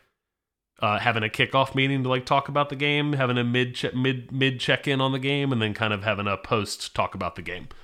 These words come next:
Um, they're not friends that I spend a lot of time in, like, a Slack with, where, like, we have an Elden Ring channel in our Slack that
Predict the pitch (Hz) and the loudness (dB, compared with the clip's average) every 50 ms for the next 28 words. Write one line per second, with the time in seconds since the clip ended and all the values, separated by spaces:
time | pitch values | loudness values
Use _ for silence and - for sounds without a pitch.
0 | - - - - - - - 107 104 101 98 98 95 92 98 120 127 127 127 127 | -20 -20 -20 -20 -12 -2 2 4 6 6 6 4 2 2 4 4 6 4 4 4
1 | - 131 123 120 120 113 95 117 110 107 107 104 104 101 - - 131 117 113 110 | 4 4 4 4 4 2 2 2 4 4 4 4 2 0 0 0 0 2 2 4
2 | 110 110 104 104 - 127 120 113 113 110 110 110 - 101 - - 104 98 107 - | 4 4 2 2 2 4 4 4 4 2 0 -2 -4 -6 -8 -6 -4 -4 -4 -4
3 | - - 147 160 180 202 - - - _ _ _ - 110 113 113 113 107 98 - | -4 -4 -2 -2 -2 -2 -6 -12 -20 _ _ _ -2 2 4 4 4 4 2 0
4 | - - - - - 120 123 120 113 - - 110 107 117 113 120 117 117 117 120 | -6 -20 -6 0 2 4 4 4 2 0 0 2 2 2 2 2 2 2 2 2
5 | 123 123 123 - - 110 107 117 127 139 143 110 120 123 117 113 - - 117 120 | 2 0 0 2 2 2 2 2 2 0 0 0 0 0 0 0 -2 -4 -4 -4
6 | 143 - - - - 117 98 - | -4 -6 -6 -2 -2 -2 -2 -2